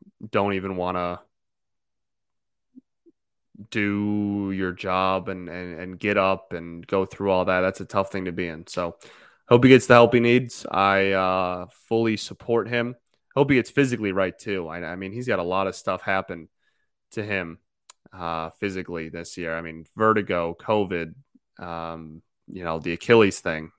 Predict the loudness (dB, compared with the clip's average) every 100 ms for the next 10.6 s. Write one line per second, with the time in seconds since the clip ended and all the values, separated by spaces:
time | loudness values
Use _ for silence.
0 | -4 0 0 0 -2 4 8 8 8 4
1 | 6 4 2 4 8 6 6 0 0 -4
2 | -4 0 0 2 2 2 0 _ _ _
3 | _ _ _ -10 -6 -4 -4 0 2 6
4 | 6 4 -2 -2 -4 -2 0 0 -4 -8
5 | -8 -10 -4 0 4 4 2 0 -2 0
6 | -2 -2 -4 -6 -10 _ _ _ _ _
7 | -2 2 2 2 -4 -8 -8 -8 -12 -16
8 | -8 -4 -4 -4 -6 -4 -2 -2 -4 -8
9 | -10 -8 -10 -14 _ -4 -2 -2 -6 -8
10 | -8 -10 -16 -10 -8